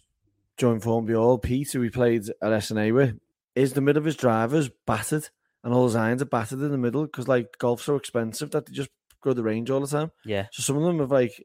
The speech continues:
Speaker 1: they're unbelievable golfers, but they've never set foot on a golf course.
Speaker 2: Course management's not the best, yeah.
Speaker 1: They just don't know how to chip and putt, but they can rip it.
Speaker 2: Yeah, exactly.
Speaker 1: So, it's mad.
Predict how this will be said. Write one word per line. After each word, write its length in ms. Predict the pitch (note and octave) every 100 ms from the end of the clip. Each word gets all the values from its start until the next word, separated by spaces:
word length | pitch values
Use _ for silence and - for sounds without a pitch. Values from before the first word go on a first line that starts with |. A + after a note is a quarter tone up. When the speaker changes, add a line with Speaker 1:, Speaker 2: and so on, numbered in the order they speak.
| _
Speaker 1:
they're 300 | G#2 - B2+
unbelievable 480 | B2+ C#3 C3 B2 D#3
golfers, 340 | C3 A#2 D3+ D#3+
but 120 | -
they've 160 | C#3
never 200 | C3+ C3+ C#3
set 180 | D#3+
foot 160 | B2+ A#2
on 100 | D#3+
a 40 |
golf 200 | D3+ B2+
course. 220 | - D#3 C3
Speaker 2:
Course 240 | G2+ F#2+
management's 440 | F#2+ F#2 G2 G2+ -
not 120 | -
the 80 | G2+
best, 320 | G#2 - -
yeah. 120 | G2
Speaker 1:
They 60 | C#3
just 140 | C#3
don't 180 | D#3 C3+
know 140 | C#3
how 160 | B2 A2+
to 320 | - B2 A2
chip 220 | - A#2
and 140 | B2 A2
putt, 180 | A#2+
but 140 | - D3
they 100 | D3
can 260 | C3+ B2+
rip 220 | A#2 A2 E3
it. 180 | E3+ - -
Speaker 2:
Yeah, 280 | G#2 F#2 F#2+ _ _ -
exactly. 420 | F#2+ F#2+ F2 -
Speaker 1:
So, 200 | - G#2+ _
it's 120 | -
mad. 220 | A2 B2+